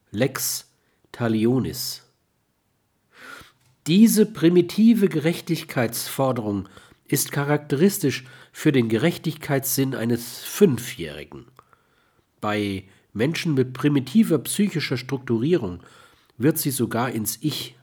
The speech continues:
übernommen. Als unbewusste Einstellung in der Bewertung der Strafbarkeit der eigenen Handlungen, Wünsche, Fantasien. Sie ist weit verbreitet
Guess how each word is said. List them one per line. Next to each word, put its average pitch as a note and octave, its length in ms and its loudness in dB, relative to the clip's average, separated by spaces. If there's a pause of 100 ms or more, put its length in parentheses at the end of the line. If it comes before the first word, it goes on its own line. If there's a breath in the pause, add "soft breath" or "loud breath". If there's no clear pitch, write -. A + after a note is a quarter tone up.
(280)
übernommen. A2+ 560 -2 (1800 soft breath)
Als B2 240 0
unbewusste F#3+ 640 4
Einstellung F#2 760 -2 (440 soft breath)
in G#2 100 -10
der A#2 120 4
Bewertung E3+ 800 0 (280 soft breath)
der B2+ 200 2
Strafbarkeit A#2+ 1000 -4
der G2+ 100 -6
eigenen A#2 440 -4
Handlungen, F#2+ 560 -6 (200)
Wünsche, C3 580 -2 (320 soft breath)
Fantasien. A#2 920 -4 (840 soft breath)
Sie C3 180 0
ist B2+ 280 0
weit F3+ 320 2
verbreitet D3 1000 0